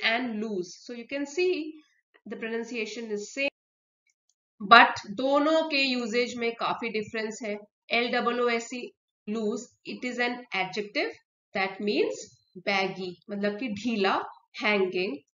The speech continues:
अनहुक्ड, डिस्कनेक्टेड और फ्री, ये सारे के सारे उसके सिनोनिम्स हैं,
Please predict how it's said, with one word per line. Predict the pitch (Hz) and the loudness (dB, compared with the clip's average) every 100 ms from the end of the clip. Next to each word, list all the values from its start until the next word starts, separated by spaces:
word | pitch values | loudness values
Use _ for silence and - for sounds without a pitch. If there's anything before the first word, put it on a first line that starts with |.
| _ - | _ -4
अनहुक्ड, | 202 202 214 240 - - | -2 0 -2 -6 -8 -6
डिस्कनेक्टेड | 190 208 220 208 180 - 233 | -4 -4 -4 -4 -4 -6 -6
और | 233 | -6
फ्री, | 233 247 220 | -6 -6 -6
ये | |
सारे | 247 285 302 | -4 -2 -2
के | 320 | -2
सारे | 294 269 | -2 -2
उसके | 269 277 | -4 -6
सिनोनिम्स | 269 240 214 220 233 233 - | -6 -2 -2 0 -2 -4 -6
हैं, | 233 | -6